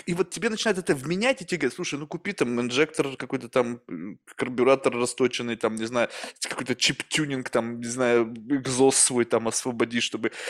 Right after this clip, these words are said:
чувствовать». И в этот самый момент одно дело, когда у тебя амбиции. Когда у тебя амбиции, там вопросов реинвестирования не возникает. Я хочу, и я думаю, как это сделать. Но вот в этот момент, когда у тебя вроде бы всё условно хорошо,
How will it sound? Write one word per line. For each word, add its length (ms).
чувствовать». 500
И 200
в 120
этот 260
самый 280
момент 440
одно 260
дело, 200
когда 260
у 60
тебя 160
амбиции. 500
Когда 200
у 40
тебя 120
амбиции, 300
там 140
вопросов 420
реинвестирования 560
не 60
возникает. 420
Я 200
хочу, 420
и 60
я 120
думаю, 320
как 240
это 160
сделать. 360
Но 100
вот 180
в 100
этот 220
момент, 280
когда 260
у 100
тебя 140
вроде 260
бы 120
всё 200
условно 440
хорошо, 580